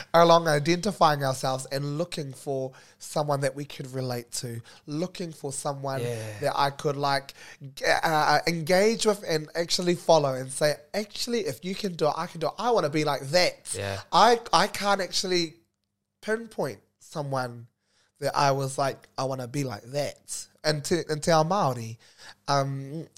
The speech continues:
Speaker 1: and it's not, like, saying, "Where were they?" But, like, it's more
Speaker 2: <laughs>
Speaker 1: so saying, like, "What can I do
Speaker 2: Yeah.
Speaker 1: to help that, to help the young feminine takatapui?" Um, 'cause let's just be clear,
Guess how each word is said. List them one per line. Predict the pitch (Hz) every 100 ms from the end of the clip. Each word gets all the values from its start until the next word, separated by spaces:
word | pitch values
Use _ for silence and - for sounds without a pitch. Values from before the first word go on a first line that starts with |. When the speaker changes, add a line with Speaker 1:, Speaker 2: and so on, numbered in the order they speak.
| -
Speaker 1:
and | 160 180
it's | 185 254
not, | 269 -
like, | 156 -
saying, | - 208 220 139 135 _ _ _ _ _ _ _ 131
"Where | 160 156
were | 160
they?" | 185 143
But, | 139 147 147
like, | 147 143 - - -
it's | - 139
more | 151 180
Speaker 2:
<laughs> |
Speaker 1:
so | 147 180 147
saying, | - 151
like, | 143 143
"What | 147 165
can | -
I | 160
do | 135 190 156 175 240
Speaker 2:
Yeah. | 101 - _ _ _
Speaker 1:
to | 190 165 151 147 143 _
help | - 117 208 - 139
that, | 135 117 - - - - -
to | 139
help | 117 180 247 - 151
the | 147
young | 139 135 131 143 - - _ -
feminine | 160 175 156 135 120 110 _ _ _
takatapui?" | 165 151 147 139 139 135 127 120 - - -
Um, | 135 131 135 - -
'cause | - 185
let's | 226 214
just | 202 -
be | 156
clear, | - 139 104